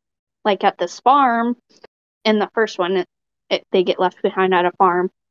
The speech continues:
while they go, oh, wasn't on vacation. It, I feel like it was, he had some, it had to do with the dad's job, but, and they were gonna be coming back in a little bit to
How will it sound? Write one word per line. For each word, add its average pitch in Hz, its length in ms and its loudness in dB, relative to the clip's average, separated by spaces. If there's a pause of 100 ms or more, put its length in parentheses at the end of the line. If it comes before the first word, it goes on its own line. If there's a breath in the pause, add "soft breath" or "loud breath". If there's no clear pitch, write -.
(680)
while 208 200 4
they 202 180 6
go, 196 400 4 (920 soft breath)
oh, 202 220 -2 (760)
wasn't 453 320 2
on 254 160 2
vacation. 190 680 -2
It, 208 200 -4 (120)
I 208 80 2
feel 254 180 2
like 269 220 2
it 226 100 2
was, 220 340 4
he 226 280 0
had 196 500 2
some, 196 460 0 (440)
it 214 140 2
had 208 200 2
to 196 60 -6
do 190 160 0
with 190 220 2
the 185 160 0 (200)
dad's 170 440 0 (100)
job, 143 440 0 (240)
but, 165 200 -6 (800 soft breath)
and 208 160 4
they 196 60 4
were 190 100 4
gonna 190 200 2
be 180 100 -4
coming 175 300 -6
back 160 280 -2
in 175 60 -6
a 170 100 -6
little 165 240 -4
bit 170 220 -4
to - 280 -4